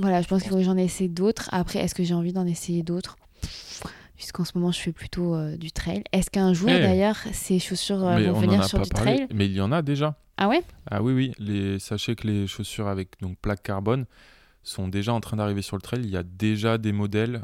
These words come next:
Speaker 2: euh, euh, Craft, il y a eu Soconi qui s'y est essayé récemment. Et là, je sais, euh, je peux vous dire qu'il y a quasiment toutes les marques qui arrivent avec un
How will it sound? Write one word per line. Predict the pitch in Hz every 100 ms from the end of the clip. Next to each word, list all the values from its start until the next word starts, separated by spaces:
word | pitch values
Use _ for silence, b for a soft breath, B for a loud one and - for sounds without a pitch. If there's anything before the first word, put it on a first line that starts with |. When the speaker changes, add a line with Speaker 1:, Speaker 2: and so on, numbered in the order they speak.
| -
Speaker 2:
euh, | 95 95 92 92 90 92 _ -
euh, | 87 90 -
Craft, | - 104 110 - -
il | 98
y |
a | 95
eu | 95 95 95 95 95
Soconi | - 113 110 113 127
qui | -
s'y | 110 -
est | 107
essayé | 101 110 104 113
récemment. | 110 104 - 101 110 127 139 - b b -
Et | 101 101 95 92
là, | 104 110 117
je | 104 104
sais, | 101 -
euh, | 117 117 110 98 95
je |
peux | - 101
vous | 98
dire | 101 113
qu'il | - 98
y |
a | 95
quasiment | 95 101 92 98 98
toutes | - 107
les |
marques | 101 101 - - -
qui |
arrivent | 95 95 98
avec | 92 90 -
un | 90 87